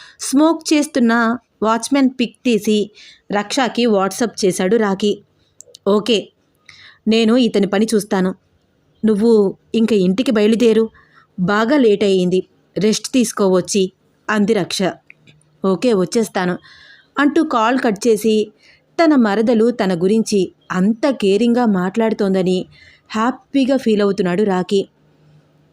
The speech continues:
ఏంటే నువ్వు ఇంకొకరి గురించి ఇంతలాగా ఆలోచిస్తున్నావు? వచ్చి రెస్ట్ తీసుకోమని సలహా ఇస్తున్నావు, ఏంటి సంగతి?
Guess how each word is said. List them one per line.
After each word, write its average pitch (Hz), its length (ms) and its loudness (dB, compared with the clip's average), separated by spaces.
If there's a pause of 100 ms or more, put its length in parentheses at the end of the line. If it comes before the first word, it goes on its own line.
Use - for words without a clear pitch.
(120)
ఏంటే 226 440 0
నువ్వు 185 340 2 (640)
ఇంకొకరి 233 580 0
గురించి 262 340 2 (260)
ఇంతలాగా 247 580 2
ఆలోచిస్తున్నావు? 254 640 2 (680)
వచ్చి 190 440 -2
రెస్ట్ 196 340 0
తీసుకోమని 247 560 2 (180)
సలహా 208 340 0 (140)
ఇస్తున్నావు, 254 460 0 (760)
ఏంటి 220 360 2
సంగతి? 247 440 0